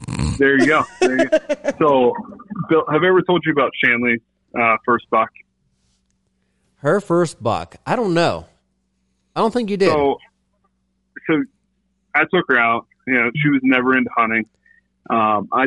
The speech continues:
Speaker 1: took her out to see if it would be something that she's interested in 'cause I'm super into it.
Speaker 3: Yep, of course.
Speaker 1: And we, I got permission. One of, you know, one of my buddies, he has a, a ranch that always has whitetails on it. So we went down, put a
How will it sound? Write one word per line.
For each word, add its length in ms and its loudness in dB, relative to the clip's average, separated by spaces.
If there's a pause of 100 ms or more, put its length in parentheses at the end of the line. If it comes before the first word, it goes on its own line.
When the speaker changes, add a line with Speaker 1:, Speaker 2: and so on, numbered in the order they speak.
(140)
Speaker 1:
took 140 -2
her 120 2
out 320 0 (480)
to 240 2 (140)
see 120 2
if 180 2
it 120 2
would 140 -2
be 80 0 (100)
something 260 -2
that 140 -2
she's 240 0
interested 500 0
in 120 0
'cause 180 -10
I'm 220 2
super 320 0
into 240 -8
it. 80 -16 (200)
Speaker 3:
Yep, 200 -2 (160)
of 80 -2
course. 300 2
Speaker 1:
And 280 -6 (240)
we, 180 2 (360)
I 80 2
got 140 0
permission. 720 2
One 180 2
of, 300 2 (180)
you 120 0
know, 120 0
one 140 0
of 60 2
my 100 2
buddies, 420 0
he 80 2
has 180 0
a, 800 -4
a 20 2
ranch 420 2
that 100 2
always 280 0
has 200 -2
whitetails 520 0
on 300 0
it. 80 -2 (380)
So 100 0
we 100 4
went 240 2
down, 300 0
put 160 -4
a 40 -4